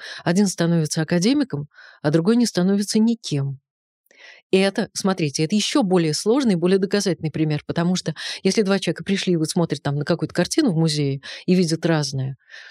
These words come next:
это как бы менее удивительно, чем когда два студента выходят от одного профессора, и один становится академиком, а другой не становится никем, потому что профессор ими занимается. Он им преподает, он им объясняет,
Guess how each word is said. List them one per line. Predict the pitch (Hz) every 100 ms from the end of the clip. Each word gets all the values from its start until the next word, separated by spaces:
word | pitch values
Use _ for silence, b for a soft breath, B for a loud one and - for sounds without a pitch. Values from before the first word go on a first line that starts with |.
| B B B
это | 202 214
как | 226 226
бы | 214 214 180 _ -
менее | 208 247 226 214
удивительно, | 220 196 240 277 - 160 135 127 135 _ _ _ _
чем | - 165
когда | 170 160 160
два | 160 156
студента | - 151 175 320 349 156 123
выходят | 135 160 - 151
от | 147 -
одного | 139 147
профессора, | 135 147 - 254 - - 139
и | 147
один | 143 139
становится | - 139 131 147
академиком, | 127 151 220 233 147
а | 139
другой | 151 160 175
не |
становится | 170 165 170 170 196
никем, | 208 185 135
потому | 180
что | 170 - -
профессор | 202 175 185 - 202
ими | 208
занимается. | 202 240 262 320 302 170 151 - - - _ B B B B B
Он | 185 185 190
им | 220 214
преподает, | 214 220 - 220 196 226 240 311 240 - - _ B B
он | 185 196
им | 196 208
объясняет, | 196 202 233 - 269 262 185 -